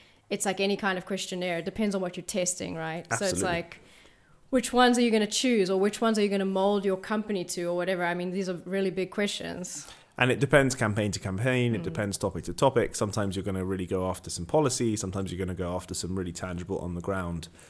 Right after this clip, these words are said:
Speaker 2: urgent, necessary, reactive impact. You know,
Speaker 1: Yeah.
Speaker 2: sometimes you're trying to do something really long term at the kind of cultural level and really shift a system. And, you know, so it really depends on,
Speaker 1: Yeah.
Speaker 2: on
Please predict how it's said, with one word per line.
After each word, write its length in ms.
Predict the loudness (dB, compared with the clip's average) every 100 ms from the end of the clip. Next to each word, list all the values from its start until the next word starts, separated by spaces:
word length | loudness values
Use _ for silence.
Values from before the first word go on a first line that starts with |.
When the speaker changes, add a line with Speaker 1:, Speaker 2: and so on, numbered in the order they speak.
| -20 0
Speaker 2:
urgent, 340 | 2 2 0 -4
necessary, 500 | -4 -2 -2 -2 -2
reactive 460 | -2 -2 -2 -2
impact. 500 | -2 -2 -4 -4 -8
You 60 | -8
know, 40 |
Speaker 1:
Yeah. 40 | -4
Speaker 2:
sometimes 500 | -4 -4 -4 -4 -4
you're 240 | -4 -4 -10 -20 -20 _
trying 180 | -4 -2
to 60 | -2
do 100 | -4
something 280 | -4 -2
really 220 | -2 -2 -2
long 280 | -2 -4
term 380 | -2 0 0 0
at 100 | -4
the 60 | -10
kind 160 | -10 -10
of 100 | -4
cultural 600 | -4 -4 -4 -4 -4 -8
level 420 | -6 -4 -2 -2 -4
and 100 | -4
really 200 | -6 -6
shift 340 | -4 -4 -4
a 40 | -2
system. 600 | 0 0 2 2 0 -2
And, 160 | -4
you 60 | -4
know, 160 | -4
so 160 | -2 0
it 100 | 2
really 260 | 2 2 0
depends 380 | -4 -4 -4
on, 140 | -4 -4
Speaker 1:
Yeah. 160 | -6 -6
Speaker 2:
on 300 | -6 -8